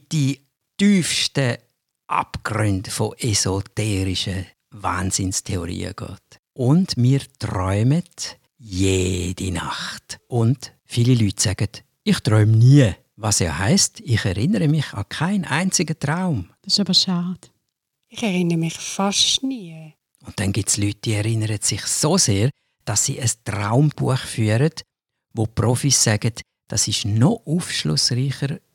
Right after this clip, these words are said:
Speaker 1: und in dem Sinn wertvoller als ein Tagebuch.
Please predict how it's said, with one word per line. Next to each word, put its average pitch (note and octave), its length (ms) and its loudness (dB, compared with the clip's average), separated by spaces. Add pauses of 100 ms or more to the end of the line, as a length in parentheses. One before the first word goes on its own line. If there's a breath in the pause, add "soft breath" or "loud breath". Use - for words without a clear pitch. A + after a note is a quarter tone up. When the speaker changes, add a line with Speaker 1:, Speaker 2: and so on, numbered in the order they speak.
(220)
Speaker 1:
und G2+ 160 -4
in F#2+ 60 -8
dem F#2 180 -4
Sinn F#2 360 -2
wertvoller G2+ 1040 -2 (100)
als F2+ 300 -4
ein F2 80 -2 (280)
Tagebuch. B2 520 2